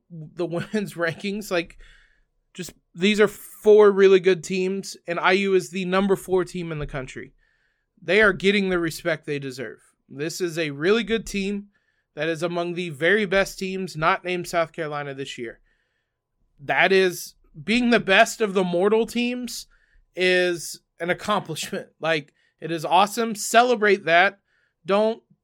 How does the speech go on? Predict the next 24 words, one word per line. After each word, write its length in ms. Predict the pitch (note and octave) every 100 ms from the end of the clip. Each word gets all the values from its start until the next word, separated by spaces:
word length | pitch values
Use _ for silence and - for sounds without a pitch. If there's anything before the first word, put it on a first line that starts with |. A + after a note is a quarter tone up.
| _ -
change 540 | - G3+ G#3+ G3+ E3
the 160 | F#3 F3+
narrative 380 | F3 F3+ G3
to 80 | F#3
being 240 | E3 F3+ F3
upset 500 | D#3 - E3 E3+ E3+
that 100 | D3
they're 120 | D#3+
being 240 | E3+ E3
disrespected. 800 | D#3+ F3 F3+ - E3 D#3+ G3 F#3+ F#3 - - - _ -
I 80 | D#3+
don't 240 | F#3+ F3+ _ - -
think 240 | F#3 E3
they're 80 | E3
being 240 | D#3 D#3+
disrespected 720 | D3+ C#3+ C#3+ C#3+ C3+ C#3+ B2
at 80 | B2
all. 240 | B2 A2+ _ _ _ _ _ -
They 140 | D#3
jumped 400 | C3 F3 G3 G#3
a 220 | G3 D#3+ - -
uconn 460 | D3+ F#3 F#3+ D#3+ C#3+
team 240 | D#3 D3+
that, 280 | D3 C3+